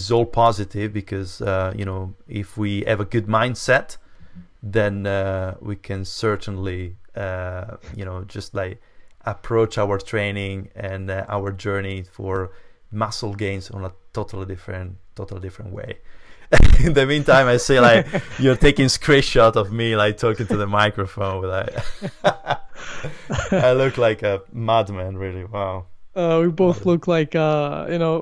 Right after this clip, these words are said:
Speaker 2: what it is, which is the quarantine dudes.
Speaker 1: Yeah.
Speaker 2: Uh,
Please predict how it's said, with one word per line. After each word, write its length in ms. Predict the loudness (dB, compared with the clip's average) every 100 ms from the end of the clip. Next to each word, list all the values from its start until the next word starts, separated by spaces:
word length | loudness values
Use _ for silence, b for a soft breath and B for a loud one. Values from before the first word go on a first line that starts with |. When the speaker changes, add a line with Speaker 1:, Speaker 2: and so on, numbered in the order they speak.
| -4
Speaker 2:
what 220 | 0 2
it 100 | 4
is, 320 | 2 2 0
which 240 | -2 -6 -6
is 80 | -8
the 80 |
quarantine 480 | -2 2 2 2 0
dudes. 460 | 0 0 0 -4 -12 -6
Speaker 1:
Yeah. 480 | -2 0 0 -2 -2
Speaker 2:
Uh, 200 | 0